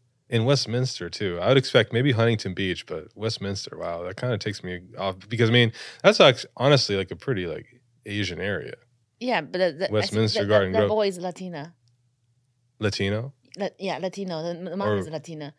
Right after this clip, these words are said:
Speaker 2: The boy is Latino. So
Speaker 1: Oh.
Speaker 2: they, they see Chinese people, uh, Asian people very different from them.
Speaker 1: Uh-huh. Yeah.
Speaker 2: Like, they
Speaker 1: Yeah, yeah.
Speaker 2: It's not like a Japanese, Vietnamese kid would be like a chinky chink, you know?
Speaker 1: Right.
Speaker 2: I'm like, "You are also chinky. Like, we are the same species."
Speaker 1: Right, right, right.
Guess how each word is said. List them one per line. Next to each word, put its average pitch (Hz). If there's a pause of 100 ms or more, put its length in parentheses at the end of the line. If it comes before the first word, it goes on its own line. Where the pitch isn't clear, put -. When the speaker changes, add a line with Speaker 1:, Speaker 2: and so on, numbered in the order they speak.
(200)
Speaker 2:
The 185
boy 202
is 165
Latino. 156
So -
Speaker 1:
Oh. 92 (100)
Speaker 2:
they, 202
they 214
see 208
Chinese 180
people, 170
uh, 117 (140)
Asian 190
people 165 (120)
very 170
different 156
from 135
them. 117 (580)
Speaker 1:
Uh-huh. 104 (160)
Yeah. 113
Speaker 2:
Like, 165
they 190
Speaker 1:
Yeah, 98
yeah. 90 (140)
Speaker 2:
It's 214
not 220
like 185
a 170 (140)
Japanese, 175
Vietnamese 170
kid 165
would 139
be 143
like 131
a 117
chinky 196
chink, 123
you -
know? 147
Speaker 1:
Right. 98
Speaker 2:
I'm -
like, 170
"You 196
are 185
also 190
chinky. 139
Like, 131
we 151
are 147
the 139
same 135
species." 139
Speaker 1:
Right, 117
right, 104
right. 98